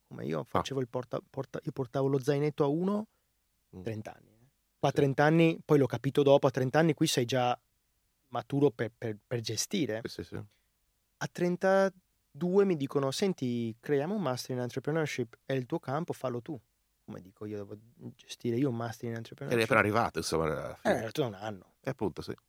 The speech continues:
Speaker 1: Ecco, quindi giu-, quando uno mi ra-, mi dice: "Ma differenza tra Italia",
Speaker 2: <laughs>
Speaker 1: ecco,
Speaker 2: Si
Speaker 1: ti, ti,
Speaker 2: capisce bene la differenza,
Speaker 1: aspetta,
Speaker 2: così,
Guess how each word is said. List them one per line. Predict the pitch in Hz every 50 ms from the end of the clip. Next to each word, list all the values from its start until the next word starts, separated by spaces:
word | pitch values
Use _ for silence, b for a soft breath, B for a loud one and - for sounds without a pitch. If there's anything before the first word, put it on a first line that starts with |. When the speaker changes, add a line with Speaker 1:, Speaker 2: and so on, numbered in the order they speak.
| _ _ _ _ _ _ _ _ _ -
Speaker 1:
Ecco, | - - - - -
quindi | - 156 156 151 - _ _ _ _ _ _ _ _ -
giu-, | - 156 - - 180 208 - _
quando | - 190 190 196 214
uno | 226
mi | 233 226 214
ra-, | 202 196
mi | 180 180 180
dice: | 190 180 - 190
"Ma | 185 185 180 185
differenza | 165 214 202 - - 233 254 277 269 - 277 262
tra | - 233 233
Italia", | 226 - - 233 233 233 233 240
Speaker 2:
<laughs> | 226 -
Speaker 1:
ecco, | - 135
Speaker 2:
Si | 151 147
Speaker 1:
ti, | -
ti, | - 190 - 170 - -
Speaker 2:
capisce | - 208 160 160 135
bene | 139 131 131
la | -
differenza, | 160 151 - - 95 90 85 139 175 196
Speaker 1:
aspetta, | 190 175 - - 180 127 -
Speaker 2:
così, | 98